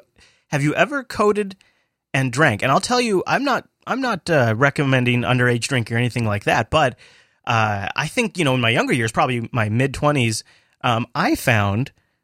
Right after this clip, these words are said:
uh, when doing usability testing, 'cause I was doing a whole spat of usability testing. I'm not even kidding. I found that if I had a few beers,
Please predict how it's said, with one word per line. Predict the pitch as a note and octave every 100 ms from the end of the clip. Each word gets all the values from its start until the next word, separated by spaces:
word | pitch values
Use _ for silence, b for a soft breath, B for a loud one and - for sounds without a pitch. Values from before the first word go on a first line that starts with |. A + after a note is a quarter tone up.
| _ _ _ -
uh, | G#2+
when | D3+ D#3
doing | C#3 D#3 D#3+ C3+
usability | D#3 C3 B2+ G#3 G#3+
testing, | - A#2+ - G#2 G#2
'cause | C3+
I | C3+
was |
doing | C3 C#3+
a |
whole | G#2 F3 F3+ D3+ C3+ B2+ A#2+
spat | - - E3+ C3+ A2
of | C3+
usability | B2 B2 B2 F#3+ C#3+
testing. | B2 A2 -
I'm | C#3+
not | A3+ G3+
even | C#3+ A#2
kidding. | - A3 G#2
I | B2+
found | D#3+ F#3 D#3
that | D#3+
if | C3
I |
had | A#2+ B2 C3
a |
few | - D#3
beers, | C3 F#3+ D#3 A2 -